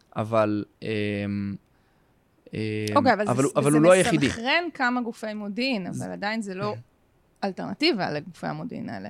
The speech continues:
Speaker 2: כלומר, נכון? הוא בעצם, אה,
Speaker 1: לא בהכרח, לא בהכרח. אמ,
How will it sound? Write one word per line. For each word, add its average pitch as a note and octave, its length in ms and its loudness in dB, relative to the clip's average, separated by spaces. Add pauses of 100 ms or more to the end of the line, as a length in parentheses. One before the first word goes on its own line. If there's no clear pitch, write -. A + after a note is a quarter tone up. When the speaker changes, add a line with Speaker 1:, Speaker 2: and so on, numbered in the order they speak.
(100)
Speaker 2:
כלומר, C3+ 220 -12
נכון? G#3+ 360 -4
הוא F#3 260 -8
בעצם, G3 500 -8
אה, G3 300 -8 (160)
Speaker 1:
לא F3+ 120 6
בהכרח, G#3+ 480 4
לא F3+ 100 2
בהכרח. E3 500 2
אמ, C#3 280 4